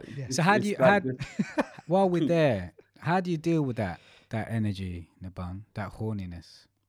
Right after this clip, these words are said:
Speaker 3: My sexual frustration is really going here. No, um,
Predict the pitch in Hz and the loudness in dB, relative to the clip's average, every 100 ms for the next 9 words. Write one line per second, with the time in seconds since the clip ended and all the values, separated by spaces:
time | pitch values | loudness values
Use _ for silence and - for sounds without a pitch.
0 | _ _ _ _ _ _ _ _ 117 120 | _ _ _ _ _ _ _ _ -2 0
1 | 117 117 - _ - 120 - 131 117 120 | 2 0 -4 _ -6 -6 -4 -6 -6 -8
2 | - - 117 127 131 135 165 _ _ _ | -10 -4 -2 -2 -6 -10 -12 _ _ _
3 | _ 110 110 113 113 120 120 120 104 113 | _ -14 -10 -6 -2 -2 -2 -2 -2 -4
4 | 117 120 117 110 90 98 _ _ _ - | -4 -6 -8 -8 -8 -10 _ _ _ 2
5 | 135 135 135 135 135 | 4 4 0 -2 -4